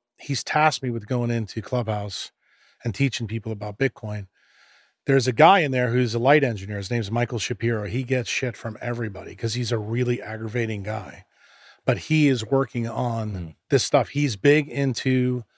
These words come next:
Speaker 1: uh, infrared light lights. He's big into U V A lights. In fact, he, he's told me that he wants to build a bed that's programmable for, like, somebody like me. 'Cause one of the things I need in my clinic that I can't seem to find anybody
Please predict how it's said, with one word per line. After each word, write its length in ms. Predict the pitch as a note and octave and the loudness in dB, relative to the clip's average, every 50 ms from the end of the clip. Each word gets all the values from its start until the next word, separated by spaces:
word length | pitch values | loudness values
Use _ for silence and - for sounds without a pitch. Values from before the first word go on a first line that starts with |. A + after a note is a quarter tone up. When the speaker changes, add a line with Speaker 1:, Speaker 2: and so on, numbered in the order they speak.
| _ _ _ _ _ _ _ _ _ - | _ _ _ _ _ _ _ _ _ -4
Speaker 1:
uh, 300 | - B2 A#2+ A#2 A2+ A2+ - | -2 -2 0 0 -2 -4 0
infrared 520 | - D3 C3 - - C#3 C3+ C3 C3 A2+ A2+ | 0 0 0 0 0 2 4 4 4 2 2
light 280 | A2+ A#2+ B2+ C3+ D#3+ _ | 2 2 2 2 0 _
lights. 560 | - C3+ C3+ C#3 C#3 C#3 - - - - - - | 0 2 4 4 4 2 0 -4 -8 -8 -10 -10
He's 220 | - B2+ C3 G#2+ | -6 -6 -6 -4
big 200 | G#2 B2 C3 B2 | 2 2 2 2
into 220 | B2+ B2 A2+ - A#2 | 2 -2 -4 -4 -6
U 200 | A2 A2+ C3 C3 | -4 -2 0 0
V 220 | B2 B2+ C3 C3 C3 | 2 2 4 4 2
A 40 | |
lights. 300 | B2+ B2 B2+ C3 B2 - | 2 2 0 -2 -2 -2
In 80 | - G2 | -4 -4
fact, 260 | - C3 B2 A#2 - | -2 -2 -4 -4 -6
he, 220 | - C3 A#2 A#2 - | -6 -6 -6 -8 -10
he's 240 | - B2+ C#3 C3 - | -8 -6 -4 -4 -4
told 300 | - - D#3 D#3 C#3+ B2 | 0 2 2 2 2 0
me 220 | A#2+ A#2 A2 G#2+ G#2 _ _ _ _ _ - _ _ | -4 -6 -6 -8 -12 _ _ _ _ _ -20 _ _
that 120 | - C3 B2+ | -2 0 0
he 80 | B2+ | 2
wants 360 | B2 A#2+ C3 C3+ C#3+ B2+ - - | 2 2 2 2 2 0 -4 -8
to 60 | - | -8
build 280 | A2 A#2 B2+ B2 A#2+ A2+ | -2 -2 0 0 -2 -4
a 60 | A#2 | -6
bed 520 | G#2+ B2+ C#3 C#3 C3 A#2+ A#2 A2 G#2+ G#2 _ _ _ _ _ _ _ - | 0 2 4 4 4 2 0 -2 -6 -12 _ _ _ _ _ _ _ -2
that's 180 | C3+ B2 - | -2 -2 -2
programmable 800 | - - - C#3+ C3+ B2 D3 D#3 D3+ C#3+ C3 A#2 G#2 G2+ G#2+ G#2 | 0 2 2 2 4 6 4 6 6 4 2 -2 -4 -6 -12 -10
for, 60 | G2+ | -8
like, 160 | G#2+ A2+ G#2+ - | -8 -8 -6 -4
somebody 300 | - C#3+ C3 C3 C3+ C3 | -4 -4 -2 0 0 0
like 200 | B2+ B2 A#2 C3+ | 0 -2 -2 -2
me. 200 | C3+ C#3 C#3 B2+ | -2 -2 -2 -4
'Cause 220 | - A#2+ A2 - | -6 -8 -8 -2
one 160 | A#2+ C#3 E3 E3+ | 2 4 4 4
of 40 | |
the 60 | E3+ C3 | 4 4
things 220 | - D#3+ C3+ - - | 2 0 0 0 0
I 220 | C3 C#3 C#3+ D3 | 4 4 4 6
need 220 | D3+ D#3 D#3 D3+ C#3 | 4 2 2 0 0
in 80 | B2+ | 0
my 160 | B2+ B2+ C#3 | 0 0 -2
clinic 420 | B2+ - - D3+ D#3 D#3+ D#3 - _ _ _ _ _ _ _ _ _ _ _ - | -2 -2 -4 -2 -2 -2 -4 -6 _ _ _ _ _ _ _ _ _ _ _ -4
that 120 | B2+ A#2+ | -2 0
I 100 | B2 C#3 | 2 0
can't 320 | C3 - - D3+ C#3+ C3 - | 0 0 -4 -4 -4 -4 -4
seem 240 | - - D3+ C#3 B2+ | -6 -4 -4 -4 -4
to 100 | - G#2 | -6 -10
find 320 | - - B2+ C3 B2+ B2+ | -8 -6 -4 -4 -2 -2
anybody 640 | B2+ B2+ B2+ A#2+ A#2 B2 A#2+ A#2+ A#2 A2+ G#2 G2 | -2 -2 -4 -4 -4 -4 -4 -4 -6 -6 -8 -12